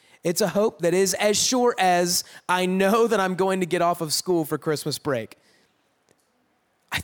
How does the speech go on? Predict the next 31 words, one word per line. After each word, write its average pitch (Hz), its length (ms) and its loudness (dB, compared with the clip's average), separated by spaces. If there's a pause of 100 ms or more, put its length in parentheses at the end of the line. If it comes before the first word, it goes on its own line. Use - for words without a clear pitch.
(120)
I, 151 80 -6 (200)
it, 185 180 -6 (220)
I 156 80 -8
mean, 127 260 -6 (160)
even 220 200 0
that, 285 180 0
I 165 60 0
guess, 165 440 0 (240)
the 131 80 -6
superintendent 220 640 -2
could 160 160 -8
come 196 160 -6
down 190 200 -2
and 139 80 -6
say, 139 180 -4
"No, 135 260 -2 (240)
this 151 300 0
Christmas 139 560 -2
you 131 180 -2
will 127 140 -2
do 120 160 -6
schoolwork," 117 480 -4
right? 143 220 -2 (340)
But, 220 260 0
but 240 80 4
it's 262 140 0
pretty, 349 440 2
it's 220 140 -2
pretty 330 260 0
darn 302 280 2
sure, 247 440 2